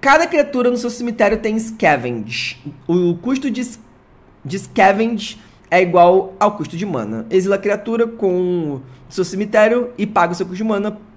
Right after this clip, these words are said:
Coloca um número de marcadores mais ou menos igual ao poder daquela,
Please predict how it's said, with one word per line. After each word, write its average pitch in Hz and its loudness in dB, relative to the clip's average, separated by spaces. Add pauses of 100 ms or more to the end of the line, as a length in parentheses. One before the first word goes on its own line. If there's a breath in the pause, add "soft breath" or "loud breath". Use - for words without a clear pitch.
Coloca 175 2
um 180 -4
número 175 0
de 170 -8
marcadores 170 -2
mais 175 -2
ou 165 -6
menos 175 -2
igual 175 0 (140 loud breath)
ao - 0
poder 170 -2
daquela, 160 -2